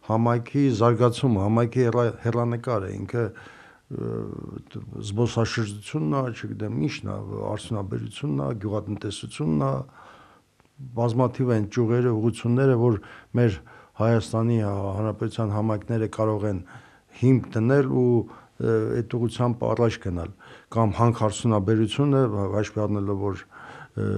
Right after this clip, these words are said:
էկոլոգիական ուղղվածություն ունի ձեր ծրագիրը և նաև ձեր կազմակերպությունը, դուք գի-, ես տեղյակ եմ, ակտիվ մարդ եք այդ թեմայով միշտ անընդհատ բաների մեջ եք, քննարկումների մեջ եք, ինքը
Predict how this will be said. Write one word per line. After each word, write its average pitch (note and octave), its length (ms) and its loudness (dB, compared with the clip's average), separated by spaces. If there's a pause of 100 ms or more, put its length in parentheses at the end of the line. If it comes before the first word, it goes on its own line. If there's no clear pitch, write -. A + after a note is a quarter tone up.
(580)
էկոլոգիական G#2+ 880 -2 (480)
ուղղվածություն G2+ 800 -4
ունի G2 200 -4
ձեր F#2+ 280 -6
ծրագիրը G2+ 480 -6
և F#2+ 180 -8
նաև F#2+ 240 -4 (240)
ձեր A#2+ 240 4
կազմակերպությունը, G#2 920 -4
դուք G2 180 -10
գի-, G#2 160 -12 (280)
ես A2 220 -8
տեղյակ G2+ 400 -6
եմ, G2+ 140 -6 (340)
ակտիվ G#2+ 460 -2 (300)
մարդ A#2 320 6
եք G#2 160 2
այդ G2 120 -2
թեմայով G#2 560 4
միշտ G2+ 240 -2
անընդհատ G2+ 480 -2 (340)
բաների G#2 440 4
մեջ A2+ 260 0
եք, G#2 120 -4
քննարկումների A2 760 0
մեջ D3 260 -2
եք, E3 220 0 (460)
ինքը C3+ 340 2